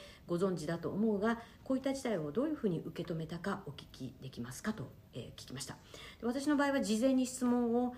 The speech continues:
えー、他の、まあ、記者さんたちのに投げておりませんので、用意してないとほとんど短いコメントで終わるんですが、えー、今日は用意しておりました。えー、長く、えー、紙に目を、う、落としながら、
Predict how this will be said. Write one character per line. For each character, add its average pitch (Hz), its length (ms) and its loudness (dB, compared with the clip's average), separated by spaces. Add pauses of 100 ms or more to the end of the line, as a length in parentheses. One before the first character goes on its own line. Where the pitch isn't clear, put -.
(180)
え 170 100 0
ー、 170 60 -2
他 214 180 -2
の、 208 260 4 (120)
ま 175 60 -4
あ、 - 20 -4
記 - 100 -8
者 190 80 -6
さ 165 80 -6
ん 147 60 -4
た 139 80 -10
ち - 100 -6
の 123 60 -2
に 123 120 0
投 165 140 4
げ 233 120 0
て 247 220 0
お 185 60 -2
り 208 80 0
ま 220 140 2
せ 214 160 0
ん 170 80 2
の 113 100 0
で、 156 220 0 (340)
用 285 180 4
意 247 60 6
し - 80 0
て 247 100 2
な 240 120 4
い 208 80 2
と 202 280 4
ほ - 60 -8
と 220 120 2
ん - 20 4
ど 180 80 2
短 165 320 2
い 180 60 2
コ 147 100 -2
メ 143 100 2
ン 139 60 0
ト 139 80 -6
で 139 80 -2
終 131 100 -2
わ 151 80 -2
る 147 80 -2
ん 135 80 0
で 131 80 -4
す 135 160 -8
が、 170 220 0 (220)
え 147 80 -2
ー、 - 0 - (120)
今 160 180 8
日 - 20 -2
は 117 160 -4 (200)
用 196 240 8
意 143 40 4
し - 100 -4
て 120 280 -6
お 135 60 -2
り 165 100 0
ま 170 120 -2
し - 100 -8
た。 127 160 -4 (340)
え 151 80 -6
ー、 - 40 -2
長 185 260 0
く、 202 460 4
え 101 360 -6
ー、 - 200 -18
紙 175 160 0
に 160 80 0
目 175 100 2
を、 165 140 -2 (260)
う、 139 60 -6 (220)
落 170 80 -6
と 247 80 2
し 311 100 4
な 285 80 6
が 160 80 0
ら、 117 140 -4